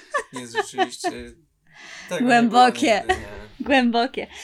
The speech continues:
Speaker 2: Nie, no, nie chodzi mi o pytanie o kupę, wiadomo, ale chodzi mi bardziej o takie, em, zaangażowanie, troszczenie się o drugą stronę, y, takie, mm,
Speaker 1: No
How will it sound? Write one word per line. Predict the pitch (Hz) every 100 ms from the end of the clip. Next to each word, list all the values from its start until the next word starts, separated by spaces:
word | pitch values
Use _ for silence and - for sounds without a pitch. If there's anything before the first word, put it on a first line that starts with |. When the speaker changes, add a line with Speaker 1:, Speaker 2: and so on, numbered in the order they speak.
| -
Speaker 2:
Nie, | 269 294
no, | 277
nie | 294 320
chodzi | 330 330 294
mi | 240
o | 220 214
pytanie | 226 214 196 202
o | 220
kupę, | - 214 185
wiadomo, | 190 196 175
ale | 185 185 202
chodzi | 233 233
mi | 240 240
bardziej | 254 247 254
o |
takie, | 240 233 - 220 233 _ _ _ - _
em, | - 214 208 208 208 214 226 _ _ - _ _ _ _ _ _ _ _ _ _ - -
zaangażowanie, | 214 240 240 226 214 208 240 247 233
troszczenie | 226 220 233 220 220
się | -
o | 214
drugą | 214 202 208
stronę, | 202 - 220 208 208 196 190 190 190 185
y, | 190
takie, | 190 - 196 190 180 180 185 196 _ _ _ _ _ _ _ _ _ _ _ _ _
mm, | 202 208 214 214 _ _ -
Speaker 1:
No | 339